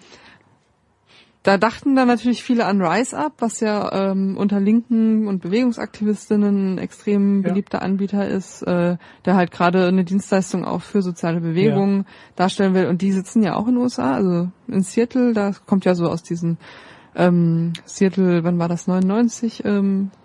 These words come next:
Speaker 1: Auseinandersetzungen und der Zeit, wo dann auch
Speaker 2: Ja.
Speaker 1: Media und so losging.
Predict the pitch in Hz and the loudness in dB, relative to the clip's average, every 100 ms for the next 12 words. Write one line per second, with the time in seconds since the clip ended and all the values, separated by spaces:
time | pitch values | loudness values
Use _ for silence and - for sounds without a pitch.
0 | _ _ - 190 202 190 190 190 185 - | _ _ -8 -4 0 2 2 2 0 -2
1 | 180 180 170 170 170 - 170 170 165 156 | 0 0 0 -2 -2 0 0 0 -2 -2
2 | 165 170 180 180 180 180 151 170 165 170 | -2 0 2 4 2 2 0 -2 -2 -4
3 | 170 - 175 | -4 -6 -8